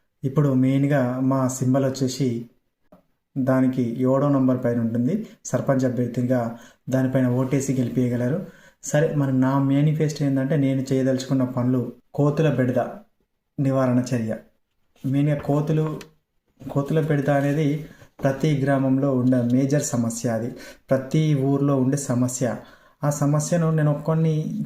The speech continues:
చేయడం చాలా కష్టం, ఎందుకంటే అది ప్రతి ఒక్క ఊరి వాళ్ళ గ్రామస్తుని, ఆ, సహాయం ఉంటే తప్ప దాన్ని నేను ఇండివిజువల్గా చేయలేను. ఎందుకనగా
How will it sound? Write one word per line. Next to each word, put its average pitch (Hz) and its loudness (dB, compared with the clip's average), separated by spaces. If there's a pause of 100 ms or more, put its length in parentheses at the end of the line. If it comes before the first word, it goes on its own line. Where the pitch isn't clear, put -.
(120)
చేయడం 143 2
చాలా 131 2
కష్టం, 127 -4 (300)
ఎందుకంటే 143 0 (260)
అది 131 2 (240)
ప్రతి 175 0
ఒక్క 160 -2 (300)
ఊరి 151 2
వాళ్ళ 131 2 (300)
గ్రామస్తుని, 131 0 (420)
ఆ, 117 -4 (840)
సహాయం 127 0
ఉంటే 131 2
తప్ప 151 0
దాన్ని 131 0
నేను 131 0
ఇండివిజువల్గా 127 0
చేయలేను. 117 -2 (400)
ఎందుకనగా 139 0